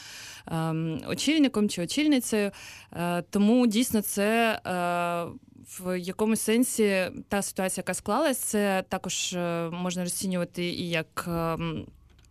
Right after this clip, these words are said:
блокування, е, повноцінної роботи Держкіно на наступний період, особливо в кінці року, коли треба складати плани на наступний рік.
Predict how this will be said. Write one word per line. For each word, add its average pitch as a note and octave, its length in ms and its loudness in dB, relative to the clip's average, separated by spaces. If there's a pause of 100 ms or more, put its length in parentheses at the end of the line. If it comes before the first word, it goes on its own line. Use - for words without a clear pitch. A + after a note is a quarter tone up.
(120)
блокування, F#3+ 960 2 (280)
е, - 20 -8
повноцінної F#3 680 0
роботи F3 420 0
Держкіно E3+ 540 -2
на E3 100 -2
наступний E3 460 -4
період, C#4+ 460 2
особливо F#3 420 0
в F3 100 -4
кінці G3 340 -2
року, F#3 260 0
коли F3 180 -4
треба E3+ 280 -2
складати F3+ 500 -2
плани E3 320 -2
на E3 120 -4
наступний C#4 560 2
рік. C#4 240 -2